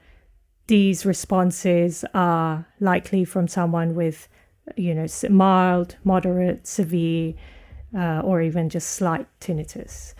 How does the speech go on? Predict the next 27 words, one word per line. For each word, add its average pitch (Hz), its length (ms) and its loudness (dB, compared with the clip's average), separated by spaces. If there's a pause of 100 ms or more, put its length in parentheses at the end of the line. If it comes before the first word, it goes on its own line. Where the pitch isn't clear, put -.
(120)
So 185 300 2
to - 180 0
start 226 420 4
off 202 300 2
with, 196 300 -4 (180)
you 196 140 4
do 214 280 6
need 226 240 6
that - 240 0
subjective 190 680 -2
information 170 880 0 (260)
to, 202 120 4 (200)
to 180 340 2
sort 180 220 -2
of 175 180 0
correlate 175 520 2
with 190 240 0
your 170 160 2
signal 170 440 -2
features, - 800 -4 (440)
um, 165 580 0 (760)
to, 220 180 4
to - 200 -4
be 180 160 2
able 175 320 2
to, 165 460 -4 (420)
uh, 180 440 -4